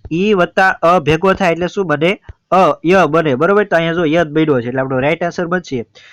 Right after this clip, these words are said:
ઓપ્શન નંબર ડી. ત્યારબાદનો પ્રશ્ન છે, વાક્ય ભાવે પ્રયોગમાં બદલો.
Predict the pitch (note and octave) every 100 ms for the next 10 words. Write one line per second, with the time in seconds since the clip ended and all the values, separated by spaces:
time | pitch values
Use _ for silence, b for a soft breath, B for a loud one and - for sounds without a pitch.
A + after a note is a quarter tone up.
0 | B D3 - F#3+ D3 B2 C#3+ A3 _ _
1 | - D3 D#3 A2+ - _ _ _ _ _
2 | _ _ _ _ _ _ _ _ - _
3 | _ b b b D#3+ F#3 F#3 G3+ F#3+ F#3+
4 | - F#3+ - F#3+ - _ _ b b b
5 | b b C#3 E3 - G#3+ A3+ D3+ D3+ F#3
6 | G3+ F#3 G3+ F#3 D#3+ F#3 E3+ F3 C3+ A2